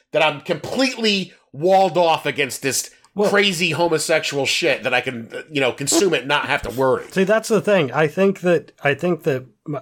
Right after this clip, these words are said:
Speaker 2: <sighs> it's a little bit different. I don't think that they're scared about you being turned gay or their kids being turned gay. I think it's more that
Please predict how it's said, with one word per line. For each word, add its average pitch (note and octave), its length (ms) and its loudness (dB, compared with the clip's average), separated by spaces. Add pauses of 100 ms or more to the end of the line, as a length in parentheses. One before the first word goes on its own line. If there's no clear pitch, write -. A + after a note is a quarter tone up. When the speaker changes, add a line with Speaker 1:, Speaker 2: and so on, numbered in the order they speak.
(120)
Speaker 2:
<sighs> - 420 -8
it's - 160 -4
a D3 80 2
little D3+ 320 2
bit D#3+ 180 2
different. D3 400 -2
I C#3+ 120 2
don't F#3+ 260 2
think G#3 200 0
that D3 140 -2
they're C#3+ 140 2
scared D#3+ 540 2
about C#3 320 0
you C#3+ 120 -2
being C3+ 300 2
turned B2+ 320 0
gay A#2 380 0 (260)
or B2+ 160 2
their A#2 160 0
kids D3 320 -2
being B2 220 0
turned A2+ 200 0
gay. G#2+ 240 -2
I C#3 140 0
think G3 320 0
it's E3 240 -2
more D#3 540 4
that C3 580 2